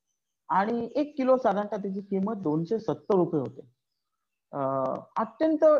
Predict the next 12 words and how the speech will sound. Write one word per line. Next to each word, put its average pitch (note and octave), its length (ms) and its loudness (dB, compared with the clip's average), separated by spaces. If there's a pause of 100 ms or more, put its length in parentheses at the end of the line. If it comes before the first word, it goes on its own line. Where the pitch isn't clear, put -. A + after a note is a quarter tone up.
इनोव्हेटिव्ह C#4 480 2
प्रकारे A3+ 600 0
हे, F#3 200 -2
अ, E3+ 380 -2
थोडंसं D#3+ 540 2 (640)
प्रोडक्ट D#3 260 0
तयार C3+ 140 6
केले. - 160 -6
म्हणजे - 360 -6
बघा, C4 120 4
तुम्ही B3 160 -2
व्हॅल्यू F#3+ 360 0